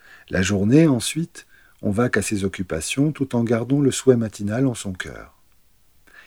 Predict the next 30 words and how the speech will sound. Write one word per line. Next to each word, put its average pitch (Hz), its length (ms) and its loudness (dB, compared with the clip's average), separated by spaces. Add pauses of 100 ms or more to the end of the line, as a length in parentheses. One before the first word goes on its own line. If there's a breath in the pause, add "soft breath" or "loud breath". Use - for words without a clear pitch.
Il 82 100 -6
va 92 140 2
nous 95 240 0
aider 107 380 0 (200)
tout - 220 -2
au 127 40 8
long 120 120 4
de 107 80 0
la 104 80 2
journée, 90 500 -8 (540)
nous 104 160 -2
accompagner 101 760 0
en 101 140 -2
nous 92 320 -4
aidant 107 320 -6
à 104 80 -8
pratiquer 98 500 -8
le 90 60 -4
rappel, 85 580 -16 (540 soft breath)
nous 101 160 -2
aidant 110 260 2
à 104 80 2
revenir 107 400 -2
à 95 60 -2
la 90 80 -4
pleine 101 280 -4
présence 87 540 -10
en 113 80 -8
toute 107 240 -10
situation. 80 520 -10